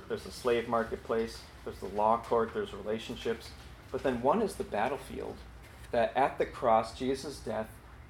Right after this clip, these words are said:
w-, gave the decisive defeating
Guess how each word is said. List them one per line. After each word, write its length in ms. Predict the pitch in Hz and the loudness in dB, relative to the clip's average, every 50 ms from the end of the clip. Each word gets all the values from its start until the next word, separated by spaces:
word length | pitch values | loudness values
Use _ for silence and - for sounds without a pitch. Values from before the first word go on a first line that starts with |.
| - - - - - - - - - - | -18 -18 -16 -16 -16 -16 -16 -16 -16 -12
w-, 180 | - 117 110 - - - - - | -10 -10 -10 -10 -12 -16 -8 -2
gave 300 | 135 131 139 151 151 127 | 4 6 6 6 6 2
the 220 | 127 117 113 120 - - - - - - | -2 -2 -2 -4 -6 -8 -12 -14 -14 -12
decisive 560 | - - 135 139 139 139 - 156 143 135 - | 4 6 6 6 6 4 0 -2 -2 0 -2
defeating 600 | - - - - - 139 139 139 139 139 139 | -2 -2 -2 -4 -4 -4 -2 -2 -2 -4 -6